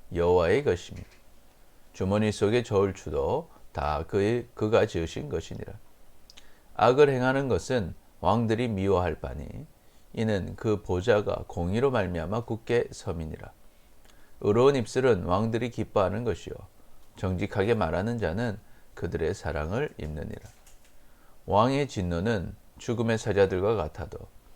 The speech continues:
지혜로운 사람은 그것을 쉬게 하느니라, 하리라. 왕의 희색은 생명을,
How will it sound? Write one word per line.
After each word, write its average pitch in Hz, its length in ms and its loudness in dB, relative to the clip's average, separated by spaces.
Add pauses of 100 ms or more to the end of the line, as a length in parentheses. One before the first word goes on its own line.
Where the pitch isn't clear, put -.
(380)
지혜로운 117 480 6
사람은 87 600 -2 (640)
그것을 87 520 0
쉬게 95 520 -4
하느니라, 113 500 -8 (560)
하리라. 80 440 -6 (1200)
왕의 117 460 2
희색은 92 500 -4 (840)
생명을, 110 840 -2